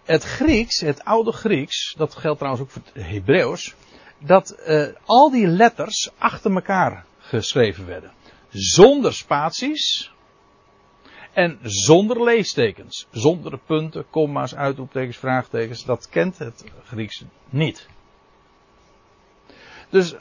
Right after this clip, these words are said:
eh, ik weet niet of u wel eens een keertje oude manuscripten hebt gezien van het Nieuwe Testament, maar dan zie je dat, of dat nou de Sinaïticus is, of het is Alexandrinus, al die oude manuscripten,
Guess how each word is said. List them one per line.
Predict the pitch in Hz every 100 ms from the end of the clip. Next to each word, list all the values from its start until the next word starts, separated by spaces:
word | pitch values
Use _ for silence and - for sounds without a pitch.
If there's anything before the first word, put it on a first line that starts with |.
| - - - -
eh, | 180 165 -
ik | 147
weet | 170
niet | 160
of | 160
u | 147
wel | 147 143
eens | 131
een |
keertje | 139 135 -
oude | 156 143
manuscripten | 127 123 104 - 160 196 185
hebt | 160 175
gezien | - 143 156 185
van | - 147 135 120
het | 120 113
Nieuwe | 131 107
Testament, | 95 - 117 151 185
maar | 147
dan | 127
zie | 139
je | 151
dat, | 139 143 -
of | 104 87 113
dat | 92
nou | - 98 98
de | 98
Sinaïticus | - 113 110 139 127 131 131 117 135
is, | 123 120
of | 113 -
het | -
is | 101 - -
Alexandrinus, | 104 101 117 104 104 143 139
al | 135 214
die | 190
oude | 175 240 185 147
manuscripten, | 131 147 110 - - 147 180 214 311